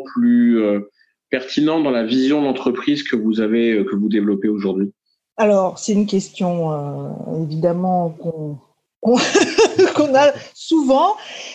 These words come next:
Speaker 2: Je peux vous dire qu'être une femme, c'est d'abord une donnée d'entrée. Et donc, il faut, euh, il faut faire avec cette donnée-là parce que, euh,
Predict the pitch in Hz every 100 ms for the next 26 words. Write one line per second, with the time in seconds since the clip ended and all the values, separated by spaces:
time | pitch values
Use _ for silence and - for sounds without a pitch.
0 | - 226 208 311 262 339 339 262 254 247
1 | 214 208 285 311 254 202 190 196 262 220
2 | 196 208 254 202 170 170 - _ 202 233
3 | 262 220 - 285 311 302 214 196 190 185
4 | 175 170 165 - - - - 196 196 240
5 | 247 220 214 - 196 226 214 180 175 294
6 | - 175 - - 185 175 175 170 160 156
7 | 156 - - - - - _ _ - 90
8 | 90 90 90 90